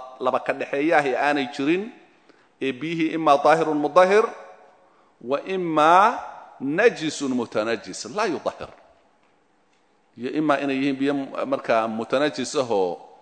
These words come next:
nijaasoobay oo waxa weeye aan waxba daahirinayn. Waa labadaasun biyo. Biyo u dhexeeyaa ma jiraan. Masalan, biyaha had iyo jeer ajoobo oo kale iyo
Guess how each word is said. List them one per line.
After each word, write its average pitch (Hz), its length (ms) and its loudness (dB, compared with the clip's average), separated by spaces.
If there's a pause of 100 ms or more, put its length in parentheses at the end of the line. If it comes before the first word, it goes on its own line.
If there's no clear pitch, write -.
(300)
nijaasoobay 127 760 0
oo 127 200 4
waxa 117 160 -2
weeye 127 500 0 (140)
aan 320 120 -8
waxba 127 200 -2
daahirinayn. 87 540 -6 (960)
Waa 156 100 4
labadaasun 120 520 2
biyo. 82 240 -14 (180)
Biyo 131 240 -4
u 139 160 -8
dhexeeyaa 101 320 -6
ma 95 80 -10
jiraan. 69 300 -16 (1080)
Masalan, 127 440 0 (100)
biyaha 147 340 0
had 160 220 -2
iyo 147 160 -2
jeer 131 240 -2
ajoobo 123 480 0
oo 131 180 2
kale 117 300 -2
iyo - 240 -12